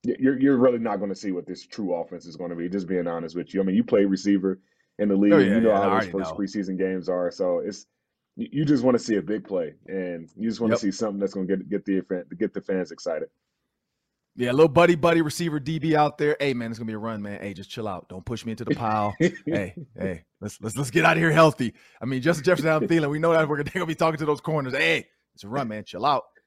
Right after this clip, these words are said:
Speaker 2: Like, don't be pushing me into this pile." But no, thank you, Gabe
Speaker 1: Right.
Speaker 2: Henderson, for, for hanging with Ron Johnson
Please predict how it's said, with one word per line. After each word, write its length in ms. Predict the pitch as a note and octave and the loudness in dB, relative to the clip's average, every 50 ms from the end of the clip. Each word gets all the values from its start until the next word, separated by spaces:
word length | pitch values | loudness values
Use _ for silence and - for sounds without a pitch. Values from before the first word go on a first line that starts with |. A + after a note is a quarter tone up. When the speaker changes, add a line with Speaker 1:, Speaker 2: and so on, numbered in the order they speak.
| _ - - | _ -12 -12
Speaker 2:
Like, 140 | - G2+ F2 | -10 -10 -10
don't 140 | G#2 A2 A2 | -8 -8 -6
be 80 | A#2+ | -4
pushing 260 | - D3+ D#3 - C3 | -2 -2 -2 -2 -2
me 60 | C3+ C3 | -4 -4
into 100 | B2 B2 | -4 -4
this 140 | B2 A#2 | -6 -6
pile." 320 | - - C3+ C3 A#2+ A2 G#2 | -2 0 2 2 2 2 0
But 200 | F#2+ G#2 F2+ - - - - - - | -2 -6 -8 -10 -12 -20 -20 -12 -6
no, 180 | B2 D3+ D3+ D3 | -2 -2 -2 2
thank 200 | - F#3 G3+ G3 | 4 4 4 4
you, 60 | F#3 | 4
Gabe 220 | D#3+ F#3+ F#3+ F#3 D#3 | 4 6 6 6 6
Speaker 1:
Right. 80 | - | 6
Speaker 2:
Henderson, 400 | - G#3+ G3 F3+ - G#3 F#3+ F#3 | 6 6 6 4 4 2 0 0
for, 240 | - - D3 B2+ C3 - | -2 -4 -6 -6 -6 -6
for 160 | - D3 B2 | -4 -4 -2
hanging 200 | C3+ D#3+ E3+ D#3 | 0 0 0 0
with 100 | D#3 C#3+ | -2 -2
Ron 340 | C#3 C3 C#3+ D3+ D3+ C#3 B2+ | -2 -4 -4 -2 -4 -4 -4
Johnson 460 | A2+ D3 D3 D#3+ D#3+ D#3 E3 F3+ E3+ | -2 0 2 2 0 0 -2 -8 -8